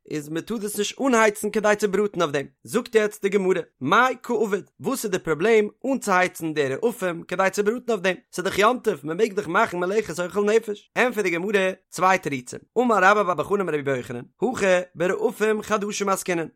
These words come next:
וואס האט שוין נאך א נאמע? אלטע רעפים, מעג מען אנהייצן, מען מעג בראטן אויף דעם, פארוואס נישט.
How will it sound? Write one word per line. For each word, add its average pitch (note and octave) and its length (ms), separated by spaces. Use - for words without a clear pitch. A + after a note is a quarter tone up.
וואס E3 140
האט F#3+ 100
שוין G3+ 140
נאך A3+ 120
א G#3 40
נאמע? F3 280
אלטע G#3 260
רעפים, G#3 480
מעג E3+ 240
מען C#3 160
אנהייצן, F#3+ 400
מען C3 100
מעג B2 180
בראטן G#3 200
אויף F3+ 100
דעם, F3+ 100
פארוואס G3 280
נישט. E3 260